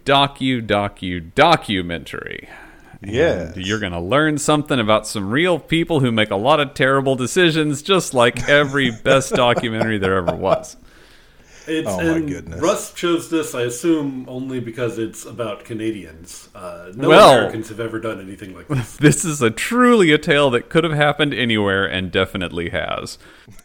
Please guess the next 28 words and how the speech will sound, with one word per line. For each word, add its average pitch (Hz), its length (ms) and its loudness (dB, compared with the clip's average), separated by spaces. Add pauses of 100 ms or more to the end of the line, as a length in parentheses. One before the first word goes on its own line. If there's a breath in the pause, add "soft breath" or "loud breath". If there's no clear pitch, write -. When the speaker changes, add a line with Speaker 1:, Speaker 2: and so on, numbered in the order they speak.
(140)
Speaker 1:
But, 165 460 2
uh, 147 200 6
before 226 380 -2
we 151 140 2
get - 380 -4
to 95 120 -4
that, 95 720 -6
we 135 140 -8
have - 280 -10
to 87 380 -8
untitled 107 680 -2
some 76 240 -12
text. - 640 -6 (500 loud breath)
And 87 380 -8
Speaker 2:
Yes. 160 320 -2
Speaker 1:
the - 80 -10
scores 117 760 -2
are 87 340 -2
Fry 90 420 -4
twenty 131 640 -6
and 92 300 -8
James 90 540 -6
sixteen. - 880 -8
Now, 110 280 -2 (1300 loud breath)
since - 640 -2 (140)
I 156 60 0
didn't 302 300 -2
think 104 520 0